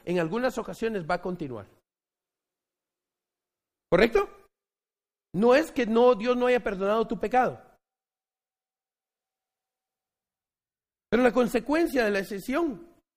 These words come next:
todavía va a continuar en algunos casos. En algunos casos Dios puede escoger en su misericordia o por su plan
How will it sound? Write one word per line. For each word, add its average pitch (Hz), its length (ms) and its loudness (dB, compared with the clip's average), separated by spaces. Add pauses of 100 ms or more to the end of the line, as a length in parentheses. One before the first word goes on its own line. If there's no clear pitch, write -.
(1300)
todavía 214 380 4
va 247 80 4
a 254 60 2
continuar 254 460 0
en 302 100 -4
algunos 214 340 -4
casos. 180 300 -2 (200)
En 214 140 2
algunos 269 320 2
casos 277 320 0
Dios 262 220 -2
puede 277 200 0
escoger 262 460 -2
en 254 80 -4
su 226 100 -6
misericordia 220 680 0
o 170 80 -6
por 202 120 -2
su 196 160 -10
plan 277 460 2